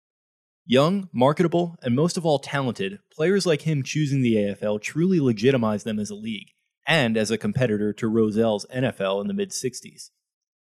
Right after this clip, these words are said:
It wasn't just player talent that made the move to the new league, though.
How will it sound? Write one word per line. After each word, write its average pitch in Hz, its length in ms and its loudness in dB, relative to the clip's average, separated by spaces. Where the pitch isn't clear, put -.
It 120 60 0
wasn't 190 340 4
just 156 240 4
player 143 320 6
talent 101 300 -2
that 98 120 -6
made 110 180 0
the 107 60 0
move 110 220 2
to 113 100 -10
the 104 120 -4
new 107 180 0
league, 110 220 0
though. - 220 -10